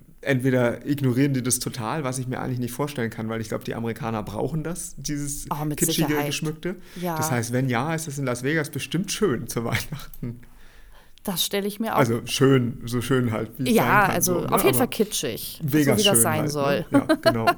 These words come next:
Speaker 2: <laughs> Ja, genau. Äh, da gibt es jetzt ja auch die Sphere, ich weiß nicht,
Speaker 1: Genau.
Speaker 2: ähm,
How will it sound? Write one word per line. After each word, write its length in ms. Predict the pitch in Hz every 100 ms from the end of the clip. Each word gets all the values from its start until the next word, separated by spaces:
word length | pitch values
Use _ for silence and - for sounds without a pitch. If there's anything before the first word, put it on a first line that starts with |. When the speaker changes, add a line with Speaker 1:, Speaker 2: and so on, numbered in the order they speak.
| - 339
Speaker 2:
<laughs> 340 | 330 294 240 240
Ja, 180 | 196 180
genau. 440 | 175 185 170 165 - - - -
Äh, 220 | 170 175 - - - -
da 120 | 180
gibt 240 | 175 180
es 140 | 185 -
jetzt 240 | 180 -
ja 120 | -
auch 120 | -
die 120 | - 180
Sphere, 800 | - - 165 185 214 233 277 277
ich 60 | 208
weiß 160 | 185
nicht, 80 | 185
Speaker 1:
Genau. 280 | 147 127 117 196
Speaker 2:
ähm, 560 | 180 180 175 185 175